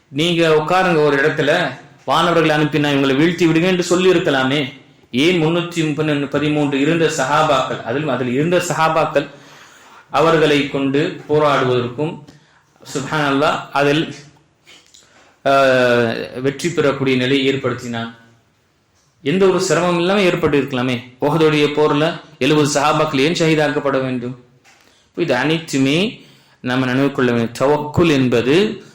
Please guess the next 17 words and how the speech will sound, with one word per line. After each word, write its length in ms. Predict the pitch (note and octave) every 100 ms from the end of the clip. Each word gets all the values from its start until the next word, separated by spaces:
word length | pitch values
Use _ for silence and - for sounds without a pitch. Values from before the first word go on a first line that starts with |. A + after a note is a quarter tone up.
| _ _
நாம் 280 | - B2 B2
காரணங்களை 960 | B2 C3 D3 D#3 D3+ C#3 B2+ A#2+ A#2 A2+
எடுத்துக்கொண்டுதான் 1120 | A#2 A#2 B2+ B2+ B2 A#2+ A#2 C3 D#3+ G#3 B3 - - _ _ _ _
அல்லாஹ் 400 | C3 C#3+ C#3+ B2+
மீது 180 | A#2+ B2
நாம் 180 | A#2+ C#3
நம்பிக்கை 460 | A#2+ A#2+ B2 A#2+
கொள்ள 280 | A2+ A#2 G#2+
வேண்டும். 360 | G#2+ G2 G2 - - - - -
இரண்டு, 720 | B2+ D#3+ G#3+ F#3+ E3 B2 C#3+ -
நடுநிலையாக 720 | C#3+ G3 A3 G3 F3 E3+ E3+
இருக்க 260 | D#3 D3+
வேண்டும். 340 | B2 A2+ G#2+ -
காரணங்களையே 840 | - C3 D#3 D#3+ E3 F3 F3 F#3
நாம் 260 | G3+ F3+ D#3
முழுமையாக 540 | D3+ E3 D#3+ D3 C#3+
நம்பிக்கை 720 | D3+ C3+ C3+ C3+ C#3+ A#3 -